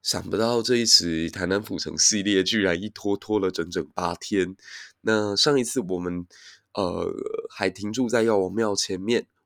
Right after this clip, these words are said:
我们说到药王庙是五条港地区一个很特别的存在。五条港的新港前、佛头港、南势港、南河港、安海港，在海岸路几乎都画上了句点。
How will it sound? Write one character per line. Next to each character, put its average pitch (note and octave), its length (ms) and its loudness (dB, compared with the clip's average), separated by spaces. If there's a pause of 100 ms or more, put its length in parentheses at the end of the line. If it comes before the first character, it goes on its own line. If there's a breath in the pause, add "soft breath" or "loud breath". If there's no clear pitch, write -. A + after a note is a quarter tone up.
我 G#2 80 -2
们 G2+ 100 -2
说 B2+ 160 2
到 A#2+ 240 2
药 B2 160 4
王 G2+ 180 2
庙 A2+ 240 0
是 G#2+ 160 -2
五 - 160 -6
条 F#2+ 200 -8
港 F2+ 260 -6
地 G2+ 140 -4
区 G2+ 240 -4
一 - 20 -6
个 F#2+ 140 -8
很 F2 200 -14
特 A2 200 -2
别 F2+ 120 -8
的 F2+ 140 -4
存 F2+ 320 -6
在。 G2 320 -4 (760 loud breath)
五 A#2+ 100 2
条 C#3 160 2
港 B2+ 240 2
的 A2+ 160 4
新 D#3 180 2
港 A#2+ 200 -2
前、 G#2+ 260 -2
佛 A2 140 0
头 A#2 180 0
港、 G2 260 0
南 F#2+ 160 -2
势 C#3 200 2
港、 F2+ 180 -4
南 F2+ 160 -8
河 G#2 140 -8
港、 F2+ 240 -8
安 C3 120 -6
海 G#2 200 -6
港， - 240 -6 (320 loud breath)
在 G#2+ 340 0
海 G2 220 -4
岸 G2 180 2
路 C3+ 240 0 (400 loud breath)
几 B2+ 180 0
乎 A#2+ 200 -6
都 B2+ 120 4
画 A#2 160 -2
上 A2+ 160 -2
了 G2+ 120 -4
句 A#2 180 -4
点。 - 240 -12